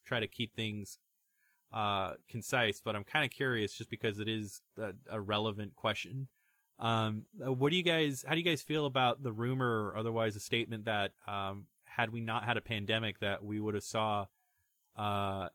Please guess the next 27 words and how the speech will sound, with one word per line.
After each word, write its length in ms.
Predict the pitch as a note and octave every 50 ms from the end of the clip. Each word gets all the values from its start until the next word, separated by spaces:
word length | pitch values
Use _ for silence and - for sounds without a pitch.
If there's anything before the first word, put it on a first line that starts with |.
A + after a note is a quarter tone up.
| _ -
a 340 | A2 G2+ G2 G2 F#2+ F#2+ F2+
hardware 440 | - - A2+ A2 G#2+ G2+ A2 G#2+ G2+
upgrade 500 | G2 - - G2+ G2+ G2 F#2+ F#2+ F#2 -
or 140 | E2 G2+
at 140 | G2+ F#2+ F#2+
least 300 | G#2+ G#2+ G2+ - - - A2
a, 580 | G#2 G2+ G2 G2 F#2+ F#2+ F#2+ F#2+ F#2 F#2 F#2 - _ _ - - -
uh, 420 | G2+ G2 F#2+ F#2 F2+ F#2 F#2+ - - - _ _ _ _ _ _ _ _ _ _ _ _ _ _ _ _ _ _ _ _ _ _ _ _ - _ _ _ _ _ _ - B2+ A#2 A2+ - -
a, 280 | B2 A#2+ A2+ A2 G#2+ -
a 120 | A#2 A#2 A2
pro 440 | - - - - C3+ C3 B2+ A#2+ A#2
version, 560 | G#2+ A2+ A2+ A2+ A2+ - - G#2+ G2+ G2 G2 -
if 200 | G#2 G2 - -
you 120 | G2+ G2
will, 380 | F#2+ G2 G2 F#2+ F#2 F#2 F2+ - -
like 240 | G2 F#2+ F#2 - -
a, 380 | G2 F#2+ F#2 F#2 F2+ F2+ F#2 F#2 _ _ _ _ _ _ _ _ _ _ _ _ -
uh, 160 | - G2+ F#2+ F#2+
patch 320 | - - B2 B2 B2 -
up 160 | A#2 G2 -
in 60 | G#2+ G#2
the 100 | G2+ G2
same 300 | - - A2+ G#2+ G#2 G2+
vein 300 | A2 A2 G#2+ A2 G#2+ G#2+
of, 220 | G#2 G2+ F#2+ G2
like, 300 | G2 G2+ G2 F#2+ F#2 - - - - - - -
uh, 480 | A#2 G#2+ G#2 G2+ F#2+ F#2 F2+ D#2+ D2